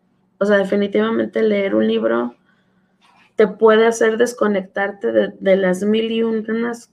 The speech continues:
cosas que estamos viviendo día con día, ¿no? Ya sea tecnología, trabajo, etcétera, ¿no?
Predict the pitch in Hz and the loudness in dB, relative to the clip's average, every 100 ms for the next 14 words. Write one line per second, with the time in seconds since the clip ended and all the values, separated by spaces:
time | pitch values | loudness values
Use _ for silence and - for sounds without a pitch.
0 | - 214 214 240 233 196 202 214 214 202 | -4 0 0 -2 -2 -4 -2 -2 -2 -2
1 | 196 104 107 107 98 - 101 98 98 90 | -2 0 0 -2 -4 -4 -4 -2 -4 -4
2 | 92 90 87 85 - _ _ _ 185 180 | -6 -8 -8 -8 -10 _ _ _ 2 4
3 | 165 160 - 185 156 - 156 151 156 - | 4 0 -2 -2 -2 -4 -6 -4 -6 -10
4 | - 160 143 143 170 202 | -12 -12 -8 -6 -4 -6